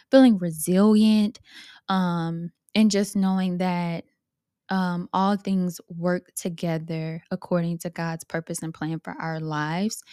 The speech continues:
And sometimes getting to that purpose and plan that He has for us can be rocky. It can be unpredictable. It can be stuff that we didn't think <laughs> that we would want to go through. Definitely can be stuff that we don't think we can go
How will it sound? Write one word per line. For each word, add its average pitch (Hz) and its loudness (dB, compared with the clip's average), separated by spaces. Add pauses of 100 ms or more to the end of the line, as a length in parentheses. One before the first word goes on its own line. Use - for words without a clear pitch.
(260)
And 196 4
sometimes 185 0
getting 185 0
to 185 0
that 170 -2
purpose 170 -6
and 165 -6
plan 170 -2
that 165 -6
He 160 -12 (100)
has 165 -4
for - -6
us 208 0
can 170 -6
be 165 -2
rocky. 156 -2
It 175 -4
can 170 -4
be 165 -8
unpredictable. 190 -2 (380)
It 190 2
can 180 0
be 175 0
stuff 180 0
that 170 -2
we 175 0
didn't 175 -2 (180)
think 190 2
<laughs> - -16
that 190 4
we 214 6
would 208 2
want 202 0
to 208 -4
go 208 2
through. 220 0
Definitely 202 2
can 190 -2
be 185 -6
stuff 180 -4
that 175 -2
we 185 0
don't 170 0
think 180 -2
we 180 -6
can 175 2
go 170 0